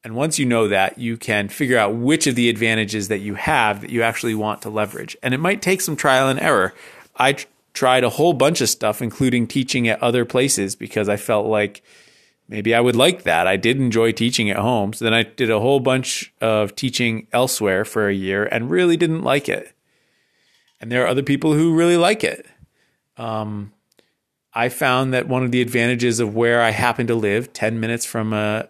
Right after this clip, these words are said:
a highway and rather centrally located within New England, was that there were a bunch of cities within striking distance of me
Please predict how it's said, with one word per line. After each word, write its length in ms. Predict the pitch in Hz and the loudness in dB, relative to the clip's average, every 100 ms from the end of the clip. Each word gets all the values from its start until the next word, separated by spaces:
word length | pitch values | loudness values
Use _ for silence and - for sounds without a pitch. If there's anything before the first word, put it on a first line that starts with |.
| _ | _
a 120 | 117 | -6
highway 680 | 107 113 107 107 104 113 117 - | -2 0 2 2 2 0 -2 -4
and 520 | 113 104 101 101 - _ - _ _ | -4 -4 -6 -10 -12 _ -20 _ _
rather 260 | 107 110 | -2 0
centrally 560 | 107 - 120 - 113 107 | -2 0 -2 0 0 2
located 520 | 107 110 110 107 101 | 2 0 0 0 0
within 320 | 104 104 104 | 0 0 0
New 120 | 104 110 | 0 0
England, 520 | 180 135 104 117 131 | 0 0 0 -2 -6
was 460 | - 117 113 - - - _ _ _ | -4 -2 0 -4 -4 -20 _ _ _
that 380 | - 113 110 127 | -2 0 0 0
there 160 | 120 | 2
were 500 | 117 117 113 113 117 _ _ _ | 2 2 2 0 -2 _ _ _
a 80 | 120 | -4
bunch 340 | 120 143 135 | 0 0 0
of 120 | 135 | -2
cities 420 | - 151 131 120 | 0 0 2 0
within 240 | 113 117 113 | 0 -2 -2
striking 400 | - 127 117 113 | 0 0 0 -2
distance 400 | 101 - 104 95 | -2 -4 -8 -8
of 120 | 101 | -8
me 280 | 98 113 | -12 -12